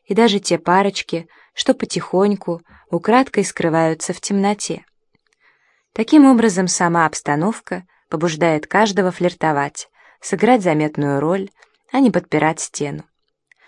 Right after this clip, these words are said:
Когда в тысяча девятьсот сорок восьмом году однажды вечером такое случилось с Баб, Жаклин, одна из ее подруг,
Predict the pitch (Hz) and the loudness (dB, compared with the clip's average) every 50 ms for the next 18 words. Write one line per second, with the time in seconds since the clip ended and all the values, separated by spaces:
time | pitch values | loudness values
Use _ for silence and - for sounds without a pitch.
0 | - - - - _ _ - 226 226 262 294 302 302 - 262 233 - - - 190 | -20 -20 -20 -20 _ _ -2 0 4 4 4 4 4 4 0 0 2 -2 -2 0
1 | 170 202 190 196 - - 208 196 - - 196 196 190 185 - 185 196 190 - - | 2 0 0 0 0 -2 -2 -2 0 -2 0 0 0 0 0 0 0 0 -2 -2
2 | 190 175 160 160 151 160 160 156 156 151 151 - _ - - - _ _ - - | 0 0 0 0 0 0 0 0 -2 -4 -6 -8 _ -20 -20 -20 _ _ -6 -2
3 | 160 185 185 180 180 160 180 202 190 190 170 165 - 165 156 156 156 151 165 170 | 2 4 2 2 2 2 2 2 2 2 0 0 -2 0 0 0 0 -2 -4 -2
4 | - 185 175 165 165 - 175 170 170 - - 160 147 147 147 147 147 147 170 214 | 2 2 2 2 2 -2 -4 -4 -4 -4 -2 -2 0 0 -2 -4 -2 0 0 0
5 | - - - _ _ _ _ _ _ - _ _ _ 160 156 170 165 165 - 160 | 0 -4 -16 _ _ _ _ _ _ -20 _ _ _ -2 0 0 -2 -2 -2 0
6 | 156 190 214 208 190 180 156 165 170 165 165 156 156 165 160 165 160 - 170 160 | 2 2 4 4 4 2 2 2 0 2 0 0 0 0 0 0 0 0 -2 0
7 | 151 160 165 156 156 - - _ | 0 -2 -4 -4 -6 -14 -20 _